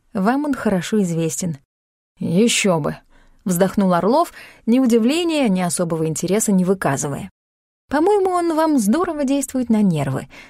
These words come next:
добавила я. "Действует", — опять согласился Орлов. "Так что ж такого, дорогая, вы хотели мне сообщить?"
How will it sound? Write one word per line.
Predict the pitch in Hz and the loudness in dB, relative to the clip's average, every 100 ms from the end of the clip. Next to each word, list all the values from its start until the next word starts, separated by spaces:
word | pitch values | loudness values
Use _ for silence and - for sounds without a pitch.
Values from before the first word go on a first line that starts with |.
| _ _ | _ _
добавила | 196 180 175 165 165 | 0 2 0 0 -2
я. | 160 160 143 _ _ _ | -2 -4 -8 _ _ _
"Действует", — | 214 247 269 254 - 180 147 - - - - | 0 2 2 0 -2 -2 -4 -6 -20 -20 -8
опять | 170 165 139 | -2 -2 -2
согласился | 147 151 139 156 156 151 | -4 -2 -2 -4 -4 -4
Орлов. | 151 160 151 - _ _ _ | -4 -4 -8 -14 _ _ _
"Так | 208 220 | -2 0
что | - 277 | 0 0
ж | - | 0
такого, | 240 - 262 190 156 - - | -2 0 2 2 -2 -8 -4
дорогая, | 170 160 160 220 262 247 | 0 2 2 2 2 0
вы | 175 | -2
хотели | - 151 202 214 | -4 -2 0 0
мне | 175 180 | 0 -2
сообщить?" | - 156 143 - - - | 0 -2 -2 -8 -12 -18